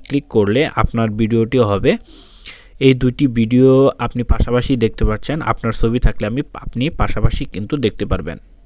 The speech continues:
দেখুন আমি কিন্তু ডুয়েট যে সেটি কিন্তু করেছি, করার পর Facebook-এর যে রিলস আপলোড করেন, সেই রিলসের নিয়মে কিন্তু আপনি এখানে আপনার ইচ্ছে মতো এখানে ডেসক্রিপশনে লিখবেন, তারপর এখানে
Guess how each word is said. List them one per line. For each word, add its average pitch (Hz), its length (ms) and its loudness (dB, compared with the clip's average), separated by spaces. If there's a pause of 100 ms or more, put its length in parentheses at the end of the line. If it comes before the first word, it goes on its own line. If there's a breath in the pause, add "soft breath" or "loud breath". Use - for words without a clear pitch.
(640)
দেখুন 143 280 4
আমি 131 180 0
কিন্তু 131 200 0 (120)
ডুয়েট 127 280 4 (100)
যে 135 80 4 (160)
সেটি - 280 -2
কিন্তু 123 180 -4 (120)
করেছি, 123 320 2 (160)
করার 131 260 0 (140)
পর 107 220 0 (160)
Facebook-এর 120 640 -2
যে 135 80 4 (100)
রিলস 131 280 0
আপলোড 110 320 -4
করেন, 113 180 -4 (100)
সেই 123 140 4 (120)
রিলসের 117 400 0
নিয়মে 113 320 -2
কিন্তু 117 260 -8
আপনি - 220 -10
এখানে 151 240 -8 (840 soft breath)
আপনার 135 340 0
ইচ্ছে - 180 0 (100)
মতো 123 180 -4 (140)
এখানে 113 240 -4 (140)
ডেসক্রিপশনে 120 560 -6 (100)
লিখবেন, 113 300 -4 (260)
তারপর 101 300 -4 (100)
এখানে 113 280 -6